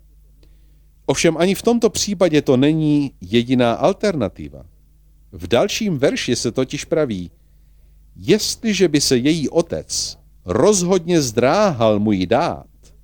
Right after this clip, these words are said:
zaplatí svůdce obnos ve výši věna panen.“ Jinými slovy, jedná se tu o ochranu ženy, která byla svedena a která,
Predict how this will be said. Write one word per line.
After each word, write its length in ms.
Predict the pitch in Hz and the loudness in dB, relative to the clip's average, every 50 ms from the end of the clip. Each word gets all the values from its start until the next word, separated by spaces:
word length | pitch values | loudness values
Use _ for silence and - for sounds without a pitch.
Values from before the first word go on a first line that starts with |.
| _ _ _ - _ _ _ _ _ _ _ _ _ _ _ _ | _ _ _ -20 _ _ _ _ _ _ _ _ _ _ _ _
zaplatí 760 | - - - - 143 170 180 - 214 214 208 - 143 120 101 | -14 -12 -4 0 0 0 0 2 0 0 0 -2 -6 -6 -6
svůdce 680 | - - - - 104 143 202 214 - - - - - - - - | -4 -4 -6 -4 -4 -4 -4 -6 -8 -8 -8 -6 -6 -6 -2 -2
obnos 680 | 110 107 107 123 120 131 147 156 - - - - - - - _ _ _ _ - | 0 0 2 0 0 0 0 -2 -2 -4 -4 -6 -8 -12 -18 _ _ _ _ -20
ve 240 | 87 76 90 107 110 | -10 -2 -2 0 0
výši 480 | 123 143 147 147 139 - - - 120 | -2 -4 -8 -10 -10 -8 -6 -6 -6
věna 340 | 80 76 85 95 98 110 113 | -6 -4 -2 -2 -2 -2 -2
panen.“ 460 | - - 151 147 123 82 73 69 - - - _ _ _ _ _ _ _ _ _ _ _ _ _ _ _ _ _ _ _ _ _ _ _ - | -4 -4 -4 -4 -6 -8 -10 -14 -18 -20 -20 _ _ _ _ _ _ _ _ _ _ _ _ _ _ _ _ _ _ _ _ _ _ _ -4
Jinými 320 | 101 139 190 196 143 104 | -2 0 0 2 0 0
slovy, 300 | - - - 85 71 - - _ _ _ _ _ - - _ _ _ _ _ _ - | -2 -4 -6 -8 -12 -14 -18 _ _ _ _ _ -20 -20 _ _ _ _ _ _ -6
jedná 400 | 87 95 120 135 156 165 170 175 | -2 0 0 2 2 2 2 2
se 160 | 165 - 190 | 2 0 -2
tu 200 | - - 190 - - | -2 -2 -4 -4 -2
o 120 | - 120 | -2 -2
ochranu 560 | - - 143 135 - - 139 147 147 147 139 110 | 0 0 -2 -2 0 -2 -2 0 2 2 2 2
ženy, 320 | 92 104 143 175 151 101 | 2 2 0 0 0 -4
která 300 | - - 101 95 92 87 | -4 -2 0 0 0 0
byla 180 | 78 90 85 85 | -2 -2 -4 -4
svedena 520 | - - - 87 85 87 95 98 123 156 | -6 -6 -8 -8 -8 -6 -4 -2 -2 -2
a 100 | 147 120 | -2 -4
která, 460 | - - - 107 113 120 135 160 175 | -4 -2 0 2 2 2 2 0 -2